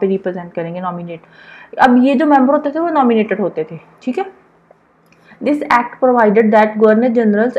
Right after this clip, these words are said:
Executive Council should include certain additional non-official members also while transacting legislative business as well as legislative council, ठीक है। अब इसमें जो executive council थी, ठीक है, उसमें कुछ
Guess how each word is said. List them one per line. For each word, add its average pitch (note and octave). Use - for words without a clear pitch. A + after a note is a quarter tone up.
Executive A3+
Council A3+
should -
include A3
certain A3+
additional G#3
non-official G#3
members G3
also A3+
while B3
transacting A3+
legislative G#3+
business G3
as G#3+
well A#3
as D#4+
legislative A3
council, F#3
ठीक B3+
है। -
अब A#3
इसमें C4
जो B3
executive B3
council A#3
थी, A3
ठीक A#3
है, C#4+
उसमें C4
कुछ D4